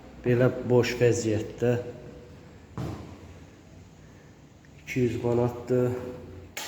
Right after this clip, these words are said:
Telefon xəttidir.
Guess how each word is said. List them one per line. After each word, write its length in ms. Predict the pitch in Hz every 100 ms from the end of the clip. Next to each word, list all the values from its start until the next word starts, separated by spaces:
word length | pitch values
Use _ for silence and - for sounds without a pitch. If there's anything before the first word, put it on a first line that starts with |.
| - - - - - - - - - - - - - - - - - - - - - - - - - 90 - - - - - - - - - - - - - - - -
Telefon 340 | 123 110 120 113 -
xəttidir. 640 | 101 - - - 120